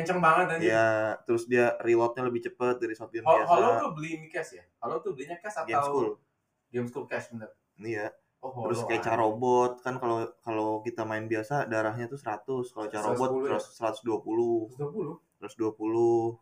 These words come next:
Speaker 2: Terus beli, bisa beli char cewek juga, dia badannya lebih ramping,
Speaker 1: Iya,
Speaker 2: jadi lebih susah
Speaker 1: hitbox-nya
Speaker 2: ditembak.
Speaker 1: kecil.
Speaker 2: Iya kan?
Speaker 1: Hitbox-nya lebih kecil dari badan cewek.
Speaker 2: Kayak gitulah.
Speaker 1: Jadi,
Speaker 2: Ya.
Speaker 1: beberapa game memang jualan untuk utility, ada gunanya ya.
Speaker 2: Hmm.
Speaker 1: Tapi sebagian juga kosmetik doang.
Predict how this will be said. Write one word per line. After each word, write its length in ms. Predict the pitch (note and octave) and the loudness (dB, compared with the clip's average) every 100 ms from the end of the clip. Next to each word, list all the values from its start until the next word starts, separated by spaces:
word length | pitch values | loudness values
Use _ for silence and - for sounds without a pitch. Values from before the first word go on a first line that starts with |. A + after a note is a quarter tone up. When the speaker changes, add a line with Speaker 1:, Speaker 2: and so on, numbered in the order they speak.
| _ _ _ _ | _ _ _ _
Speaker 2:
Terus 160 | A2 G#2 | -10 -4
beli, 120 | A2+ A2+ | -4 -4
bisa 240 | - A2+ A2 | -10 -6 -6
beli 240 | G#2+ G#2 | -2 -4
char 160 | G#2+ G#2+ | -2 -6
cewek 400 | - A2 A2 G#2+ | -2 0 0 0
juga, 480 | A2 A#2 A#2 A#2 - | 2 2 4 4 0
dia 80 | A#2 | 0
badannya 400 | A#2 A2+ A2+ A#2+ | 0 2 0 0
lebih 160 | A#2+ A#2+ | 2 4
ramping, 400 | G#2+ A2 C#3 D#3 | 2 0 -2 4
Speaker 1:
Iya, 160 | - | 6
Speaker 2:
jadi 80 | B2 | 6
lebih 160 | A#2+ A#2 | 4 2
susah 160 | - | 0
Speaker 1:
hitbox-nya 240 | A2+ A#2 G#2+ | 0 2 2
Speaker 2:
ditembak. 380 | A2 A2+ A2+ A2 - | 4 4 4 0 -6
Speaker 1:
kecil. 240 | - A#2 A#2 - _ _ _ | -8 -8 -8 -14 _ _ _
Speaker 2:
Iya 80 | G2 | -12
kan? 260 | G#2+ A2 A2+ | -8 -8 -10
Speaker 1:
Hitbox-nya 420 | A#2+ A#2 A2 C3+ A#2+ | -18 -16 -16 -12 -12
lebih 120 | A2+ | -14
kecil 160 | A#2+ A2 | -16 -16
dari 120 | G2 | -14
badan 180 | G2 G2+ _ | -20 -20 _
cewek. 220 | - G2 _ | -20 -20 _
Speaker 2:
Kayak 120 | G#2 G#2 | -18 -18
gitulah. 500 | - A2+ G#2+ A2 A2+ A#2+ _ _ _ | -10 -4 -2 -2 -4 -6 _ _ _
Speaker 1:
Jadi, 240 | - A#2 A2+ | -2 2 2
Speaker 2:
Ya. 160 | A2+ - - _ | 0 -6 -20 _
Speaker 1:
beberapa 420 | B2 B2 B2 C3 C3 | -2 0 4 4 2
game 320 | B2 D#3 A3 | 2 0 2
memang 480 | D3 B2 B2 A#2 A2+ | 0 2 2 2 -2
jualan 480 | A#2 A#2 G2+ A#2+ F3+ | -2 2 4 4 0
untuk 240 | B2+ A#2+ A#2+ | -4 -6 -6
utility, 540 | A#2+ A#2 G#2+ A#2+ A#2+ | -6 -6 -4 -4 -2
ada 160 | A#2+ G#2 | -2 -2
gunanya 400 | G#2 G#2+ G#2 A#2 | -8 -12 -10 -10
ya. 120 | - - | -10 -10
Speaker 2:
Hmm. 480 | A#2 A2+ G2 F#2+ - | -6 -6 -6 -8 -4
Speaker 1:
Tapi 240 | G2+ D3 | -4 -2
sebagian 400 | D3 A2+ A2+ B2 | -2 -2 0 -2
juga 160 | A2 - | -4 -8
kosmetik 480 | A#2+ G2+ G2 - G2 | -10 -12 -18 -18 -10
doang. 160 | G2 | -10